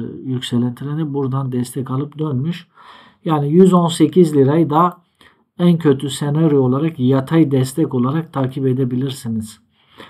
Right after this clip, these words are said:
Yüz yirmi sekiz nokta yedi yükselen kanal desteği, yüz on sekiz nokta yedi de yatay destek. Yani bu siyah çizginin altı arkadaşlar uçurum. Ama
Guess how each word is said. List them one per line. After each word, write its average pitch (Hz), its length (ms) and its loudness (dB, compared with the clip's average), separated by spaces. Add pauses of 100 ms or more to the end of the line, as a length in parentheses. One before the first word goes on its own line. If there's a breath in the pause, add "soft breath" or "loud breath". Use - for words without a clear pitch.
(720 loud breath)
Yüz 170 340 6
yirmi 160 220 6
sekiz 139 420 -2
nokta 135 320 -4
yedi 135 560 0
yükselen 135 760 -2
kanal 139 460 0
desteği, 160 560 0 (720 loud breath)
yüz 160 280 6
on 170 120 4
sekiz 131 420 -2
nokta 135 340 -4
yedi 139 280 0
de 175 80 -2
yatay 135 580 -2
destek. 113 560 -6 (540 soft breath)
Yani 135 280 -4
bu 165 100 0
siyah 165 360 2
çizginin 151 500 -4
altı 143 320 -6
arkadaşlar 131 540 -4
uçurum. 151 640 -4 (540 soft breath)
Ama 160 520 -4